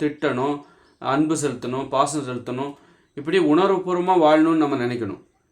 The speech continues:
எதுவுமே செய்யாம ரோபோட் மாதிரி நடந்து போறது, அன்பு செலுத்துறதும் கிடையாது, கொஞ்சுறதும் கிடையாது, சண்டை போடுறதும் கிடையாது, கோச்சிக்கிறதும் கிடையாது,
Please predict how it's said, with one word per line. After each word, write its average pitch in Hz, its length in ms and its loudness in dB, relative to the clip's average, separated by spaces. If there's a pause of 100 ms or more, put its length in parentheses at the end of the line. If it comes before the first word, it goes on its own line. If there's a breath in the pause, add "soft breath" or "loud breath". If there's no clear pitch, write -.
(120)
எதுவுமே 156 460 4
செய்யாம 185 460 0
ரோபோட் 165 420 0
மாதிரி 170 280 0 (760)
நடந்து 147 300 -2
போறது, 131 360 -4
அன்பு 135 320 0
செலுத்துறதும் 143 460 -4
கிடையாது, 156 380 -2
கொஞ்சுறதும் 143 540 -4
கிடையாது, 156 400 0
சண்டை 131 260 -6
போடுறதும் 151 320 -2
கிடையாது, 151 340 0
கோச்சிக்கிறதும் 147 560 -2
கிடையாது, 151 440 -2